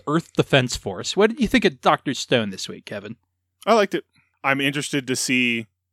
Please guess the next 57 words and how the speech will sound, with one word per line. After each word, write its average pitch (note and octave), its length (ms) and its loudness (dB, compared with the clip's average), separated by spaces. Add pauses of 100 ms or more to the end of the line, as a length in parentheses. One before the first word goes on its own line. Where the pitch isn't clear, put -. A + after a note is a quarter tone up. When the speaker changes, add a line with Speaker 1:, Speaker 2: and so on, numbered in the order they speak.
(140)
Speaker 2:
this A#2 160 -4
is A2+ 100 -4
a G#2+ 100 -2
continuation A2 680 -4
on G#2 380 -8 (420)
how B2 140 2
things B2 200 -2
are A2 80 -4
going, A2+ 300 0
and A2+ 80 0
I A2 60 0
like A2 260 -2
how A#2 80 2
this G#2+ 200 -4
is G#2+ 60 -12
progressing G#2+ 440 -4
of, G#2 80 -6
like, G2+ 320 -6 (480)
you A#2 100 -4
know, G#2 220 -6 (640)
all E3+ 80 4
right, F#3+ 180 2
yeah, F#3+ 200 2
so, D3+ 180 -4
like, C#3 200 -4
we D3+ 100 -4
were D3 140 -2
like, C#3 160 0
"Yeah, A#3 180 2
we F#3 100 0
need F#3 100 -2
to D#3+ 60 -2
build E3+ 260 2
a C3+ 60 2
rocket," C#3 500 2
but, B2 160 -6
like, B2 220 -2
we B2+ 100 -6
don't D3 320 0 (300)
actually C#3 440 0
know B2+ 220 2
where B2+ 280 2
to C3 100 -6
go B2+ 380 2
on B2+ 200 0
the A#2+ 80 -2
moon, C3 540 -2
and A#2+ 100 -10
you A#2 60 -6
can't D3+ 180 0
just C3 140 -4
launch B2+ 420 0
a B2+ 60 -4
rocket A#2 420 0
to C#3 100 -4
the A#2+ 120 -4
moon B2 400 -4